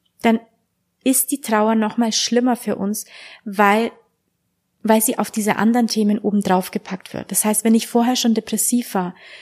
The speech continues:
und vielleicht Probleme mit meinem, mit meiner Selbstliebe hatte, mit meinem Selbstwert,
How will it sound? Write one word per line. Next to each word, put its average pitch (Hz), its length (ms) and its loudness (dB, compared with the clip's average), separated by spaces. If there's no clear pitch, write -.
und 214 340 2
vielleicht 208 400 0
Probleme 233 400 2
mit 220 200 2
meinem, 196 320 -2
mit 202 140 -2
meiner 196 200 2
Selbstliebe 202 580 0
hatte, 185 360 -4
mit 208 100 2
meinem 202 140 2
Selbstwert, 202 720 0